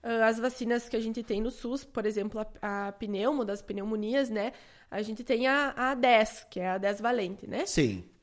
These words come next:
Speaker 1: Ah, cobre dez tipos de, de pneumonia. Ah, na rede particular tem algumas diferenças, que tem algumas que podem, ah, cobrir mais tipos, né? Mas o Ministério preconiza sempre o que é, o que tem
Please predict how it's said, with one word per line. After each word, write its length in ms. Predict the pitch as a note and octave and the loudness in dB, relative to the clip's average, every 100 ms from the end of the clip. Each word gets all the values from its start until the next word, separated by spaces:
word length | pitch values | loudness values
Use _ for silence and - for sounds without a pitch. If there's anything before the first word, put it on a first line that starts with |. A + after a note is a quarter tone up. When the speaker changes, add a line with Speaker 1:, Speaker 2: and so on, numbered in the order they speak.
| - | -6
Speaker 1:
Ah, 200 | A3+ G#3+ - | -4 -4 -8
cobre 400 | - G#3 G3+ A#3+ - | -4 -2 -2 -6 -4
dez 300 | G3 A3+ B3+ | 2 2 2
tipos 360 | - C#4+ C#4 C4+ | -6 -6 -4 -4
de, 500 | B3+ C4 C4+ C4+ - | -2 -2 -2 -4 -6
de 80 | B3+ | -6
pneumonia. 680 | C#4 C4+ C#4+ F4+ C4 G3 - - - - - - | -4 -2 -2 -2 -2 -4 -8 -18 -20 -20 -20 -6
Ah, 180 | A3 A3 | -2 0
na 80 | A#3 | 4
rede 200 | C#4+ D4 | 4 4
particular 680 | E4 E4 - - E4+ D4 E4 | 6 4 2 2 6 6 6
tem 160 | F#4+ | 4
algumas 360 | G4+ G4+ G#4 G4 | 4 4 2 0
diferenças, 640 | - A4+ F#4 F#4 - A#3+ | 2 4 4 4 0 -6
que 120 | - | -8
tem 160 | A#3 A3+ | -4 -2
algumas 300 | A#3 A#3+ B3+ | -2 -2 -4
que 100 | - | -6
podem, 580 | - G#3 G#3 A#3 G#3 F3+ - | -2 -2 -2 -4 -6 -8 -10
ah, 140 | G#3+ G3+ | -12 -10
cobrir 200 | G3+ G#3+ | -10 -4
mais 420 | G#3 G3+ D#4 D4+ | 0 2 2 -2
tipos, 380 | - B3 - B3+ | -8 -10 -8 -4
né? 180 | A3 A3+ - - - | -4 -6 -10 -12 0
Mas 200 | B3 B3+ | 2 4
o 60 | C#4+ | 2
Ministério 520 | D4 E4 - B3 C4+ | 0 0 2 2 2
preconiza 600 | D#4 - D4+ B3+ C4 D4 | -2 -2 -2 0 0 0
sempre 500 | - C4 C#4+ F#4 - | 0 -2 0 -2 -2
o 100 | D4 | -4
que 240 | D4+ D#4+ C#4+ | -4 0 4
é, 260 | B3+ D4 - | 4 2 -4
o 60 | |
que 120 | - | -8
tem 320 | C4+ C4 D4 | -2 -2 -2